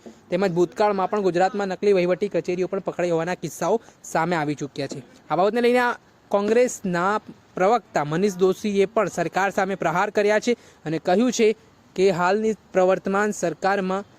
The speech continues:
નકલી અધિકારીઓ પકડાવાનો સિલસિલો તેમજ નકલી ખાદ્ય પદાર્થ હોય કે નકલી તમામ વસ્તુ હોય છે,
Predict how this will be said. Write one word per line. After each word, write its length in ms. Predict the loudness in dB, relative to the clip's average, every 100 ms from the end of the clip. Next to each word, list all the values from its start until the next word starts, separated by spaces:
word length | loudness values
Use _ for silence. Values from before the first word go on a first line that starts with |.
| _ -8
નકલી 540 | -2 -2 0 0 0
અધિકારીઓ 680 | 0 -2 -2 0 0 2 0
પકડાવાનો 600 | 0 -2 0 2 2 0
સિલસિલો 640 | -2 -4 -4 -2 2 2 0 -8 -4
તેમજ 280 | -2 0 0
નકલી 260 | 2 0
ખાદ્ય 360 | 0 -6 0 -2
પદાર્થ 500 | 0 -2 0 0 2
હોય 180 | 2 2
કે 120 | -2
નકલી 300 | -2 -4 -2
તમામ 340 | 0 0 0
વસ્તુ 280 | 0 0 0
હોય 140 | 2
છે, 160 | 2